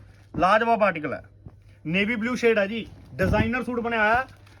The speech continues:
ਸ਼ਰਟ ਤੇ ਸਾਰਾ ਲੈਸਿਸ ਵਰਕ, ਬਿਊਟੀਫੁਲ ਆਰਟੀਕਲ, ਡਿਜੀਟਲ ਪ੍ਰਿੰਟਿੰਗ, ਬਾਟਮ ਤੇ ਬਹੁਤ ਸੋਹਣਾ ਡਿਜ਼ਾਈਨ ਬਣਾਇਆ ਹੋਇਆ।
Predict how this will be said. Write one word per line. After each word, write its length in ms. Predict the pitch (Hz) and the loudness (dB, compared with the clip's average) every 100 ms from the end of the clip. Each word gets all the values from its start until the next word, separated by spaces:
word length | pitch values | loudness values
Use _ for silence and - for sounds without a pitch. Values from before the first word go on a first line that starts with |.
| - | -10
ਸ਼ਰਟ 280 | - 214 | 2 2
ਤੇ 140 | 214 247 | 2 0
ਸਾਰਾ 220 | 220 226 | 4 4
ਲੈਸਿਸ 360 | 220 196 214 214 | 4 0 -2 -2
ਵਰਕ, 280 | 240 247 247 - - - - - - 135 | 0 0 -4 -20 -20 -20 -20 -20 -14 0
ਬਿਊਟੀਫੁਲ 480 | 240 294 269 220 254 | 2 4 2 0 2
ਆਰਟੀਕਲ, 440 | 190 190 220 254 | 2 2 4 4
ਡਿਜੀਟਲ 360 | 196 208 - 247 | 4 2 4 2
ਪ੍ਰਿੰਟਿੰਗ, 400 | 220 214 208 247 | 2 0 2 0
ਬਾਟਮ 440 | 170 185 202 240 | 4 4 4 2
ਤੇ 80 | 247 | 2
ਬਹੁਤ 300 | 190 233 247 | 2 0 -2
ਸੋਹਣਾ 220 | 220 220 | 0 0
ਡਿਜ਼ਾਈਨ 300 | 208 190 190 | 2 0 -2
ਬਣਾਇਆ 220 | 196 185 | -2 -2
ਹੋਇਆ। 200 | 135 120 | -2 -6